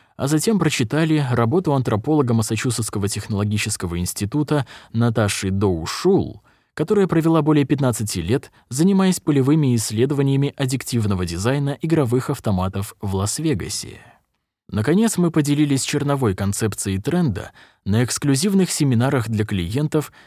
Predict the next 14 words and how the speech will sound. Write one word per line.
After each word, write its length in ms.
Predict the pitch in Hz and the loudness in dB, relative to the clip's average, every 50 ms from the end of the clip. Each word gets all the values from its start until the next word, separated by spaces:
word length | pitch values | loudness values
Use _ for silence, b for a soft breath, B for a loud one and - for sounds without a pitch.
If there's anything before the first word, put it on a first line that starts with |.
| B B | B B
и 160 | - 220 220 190 | -4 0 0 0
использовали 580 | - - - 143 165 175 160 160 160 160 151 | 0 0 0 2 2 2 2 2 2 2 2
полученную 580 | 143 143 131 131 143 131 - 135 123 113 107 104 | 2 2 2 2 2 0 0 0 0 2 2 2
обратную 440 | 104 107 113 110 104 - 90 90 87 | 2 2 0 0 0 -2 -2 -4 -4
связь 480 | - - 127 165 165 117 - - - - | -4 -4 -2 -2 -2 -2 -2 -6 -8 -10
для 220 | 117 131 180 196 | -4 0 0 0
уточнения 680 | 185 170 160 147 - - 147 139 127 120 110 107 98 - - | 2 0 0 -2 -2 -2 -2 0 2 2 2 2 0 -2 -6
идеи 560 | 85 85 78 82 92 107 131 147 151 143 B B B B B B | -6 -6 -6 -4 -2 0 2 2 0 -2 B B B B B B
и 80 | - | -2
её 380 | 180 196 180 165 127 107 120 147 | 0 2 2 2 2 2 2 2
дальнейшей 760 | 143 139 117 95 87 87 90 95 - - - 107 113 127 - - | 2 2 2 2 0 0 -2 -2 -2 -2 -4 -6 -6 -8 -8 -8
проверки. 920 | - 92 92 104 139 156 107 - - - - - - - - 113 117 _ _ _ _ _ _ _ _ _ _ _ _ _ _ _ _ _ _ - | -4 -2 -2 -2 0 -2 -2 -2 -6 -10 -14 -16 -16 -18 -20 -20 -20 _ _ _ _ _ _ _ _ _ _ _ _ _ _ _ _ _ _ -14
Спроектированная 800 | - - 117 107 110 110 110 - 151 147 135 131 131 127 123 117 | -6 -2 0 2 2 2 0 2 2 2 2 4 2 2 2 2
зависимость 760 | 117 120 120 139 185 190 - - 80 - - - - - | 2 0 0 0 0 -2 -2 -4 -6 -8 -10 -14 -14 -16